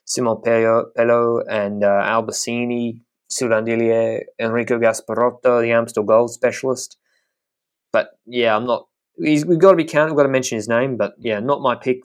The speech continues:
for sure. My pick is, I don't know. <laughs> I don't really have a firm one, to be honest. Um, I'm gonna go with, with Wout van Aert. Uh,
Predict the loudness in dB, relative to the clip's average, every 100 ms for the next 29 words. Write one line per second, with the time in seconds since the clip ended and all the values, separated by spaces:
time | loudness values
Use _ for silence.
0 | -20 _ -14 -6 -2 -2 -2 -4 -2 -6
1 | -6 _ _ -6 -2 -2 -2 -4 -10 -12
2 | _ _ _ _ _ -6 -4 -2 -2 -2
3 | -2 -2 -2 0 0 2 2 2 0 -2
4 | -2 -4 -4 -4 -4 -8 -8 -4 -2 -2
5 | -4 -6 -12 _ _ -12 -4 -2 -2 -2
6 | -4 -4 -2 -2 -2 -2 -4 -8 -16 -6
7 | -4 0 -2 -2 -4 -4 -4 -8 _ _
8 | _ _ -8 -8 -8